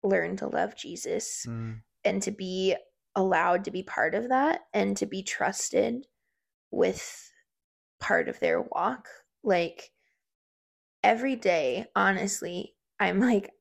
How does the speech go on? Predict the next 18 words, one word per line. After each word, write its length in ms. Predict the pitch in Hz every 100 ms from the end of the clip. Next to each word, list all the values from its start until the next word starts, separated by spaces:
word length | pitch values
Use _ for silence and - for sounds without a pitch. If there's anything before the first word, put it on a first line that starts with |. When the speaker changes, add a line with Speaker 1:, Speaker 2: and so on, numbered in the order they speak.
| _
Speaker 1:
"Lord, 260 | 214 240 240
I 100 | 226
don't 160 | 240 226
know 120 | 208
why 560 | 196 202 202 220 247 277 _ _ _ _
you 140 | 233
have 120 | 220 220
given 240 | 190 190
me 140 | 190 185
such 240 | 190 185
a 60 | 180
gift 580 | - 160 190 - -
to 120 | - 190
walk 300 | 165 185 -
with 160 | 196
my 140 | 165 185
teenagers, 720 | - 175 175 185 202 196 202
because 640 | 180 185 202 175 185 -